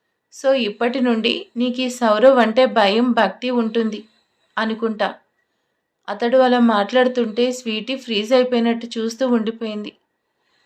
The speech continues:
అంతలో సంజయ్ వాళ్ళు వచ్చారు. "బ్రో,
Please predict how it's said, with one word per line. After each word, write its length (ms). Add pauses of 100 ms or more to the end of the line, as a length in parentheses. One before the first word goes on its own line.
(160)
అంతలో 400
సంజయ్ 460
వాళ్ళు 260
వచ్చారు. 500 (140)
"బ్రో, 400